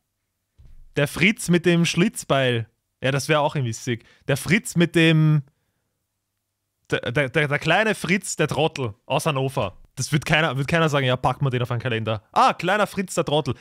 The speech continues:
Das müssen wir mal machen. Mördern irgendwelche blöden Namen geben. Der Bananenfritz. Bananenfritz.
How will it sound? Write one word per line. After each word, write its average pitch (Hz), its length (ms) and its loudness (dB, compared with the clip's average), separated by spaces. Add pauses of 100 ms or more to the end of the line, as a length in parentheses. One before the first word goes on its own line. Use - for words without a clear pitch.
(140)
Das 285 180 0
müssen 311 180 0
wir 202 40 4
mal 151 100 2
machen. 131 320 -2 (580)
Mördern 226 580 4
irgendwelche 226 440 0
blöden 160 540 2
Namen 151 380 2
geben. 107 360 -2 (240)
Der 143 80 2
Bananenfritz. 139 920 0 (140)
Bananenfritz. 139 840 0